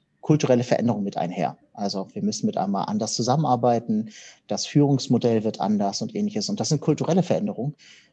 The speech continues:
die Organisationen nicht immer auf dem Schirm haben, wenn sie diese Digitalisierungsprozesse starten. Und deshalb sind auch die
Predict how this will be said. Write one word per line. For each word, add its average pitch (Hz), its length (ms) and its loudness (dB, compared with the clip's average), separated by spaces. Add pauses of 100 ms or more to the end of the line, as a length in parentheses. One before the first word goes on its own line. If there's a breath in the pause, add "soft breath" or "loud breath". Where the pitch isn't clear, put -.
(120)
die 113 340 4 (300)
Organisationen 120 840 2
nicht 135 220 -4
immer 143 200 0
auf - 120 -8
dem 117 160 0
Schirm 143 340 2
haben, 143 340 -2
wenn 123 160 2
sie 123 160 0
diese 120 240 0
Digitalisierungsprozesse 113 1040 -2
starten. 117 440 -6 (1000)
Und 107 140 -6
deshalb 127 320 0
sind 135 200 4
auch - 120 -6
die 120 400 2